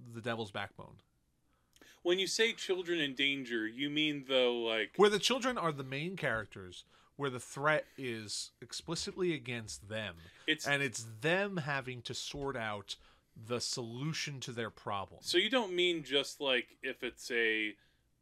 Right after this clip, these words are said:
Speaker 2: like, kids get possessed or something
Speaker 1: No,
Speaker 2: story,
Speaker 1: not
Speaker 2: or
Speaker 1: like
Speaker 2: ghost story.
Speaker 1: Poltergeist, where the girl gets sucked into that ghost dimension.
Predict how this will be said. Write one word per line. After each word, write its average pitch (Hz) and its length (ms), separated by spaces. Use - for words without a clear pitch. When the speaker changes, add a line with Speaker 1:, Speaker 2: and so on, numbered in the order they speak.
Speaker 2:
like, 131 260
kids 135 360
get 127 300
possessed 117 640
or 98 120
something 101 260
Speaker 1:
No, 110 120
Speaker 2:
story, 202 220
Speaker 1:
not 262 100
Speaker 2:
or 294 40
Speaker 1:
like 285 160
Speaker 2:
ghost 190 260
story. 202 140
Speaker 1:
Poltergeist, 202 360
where 170 120
the 135 100
girl 147 320
gets 131 220
sucked - 300
into 131 180
that 120 180
ghost 123 240
dimension. 160 500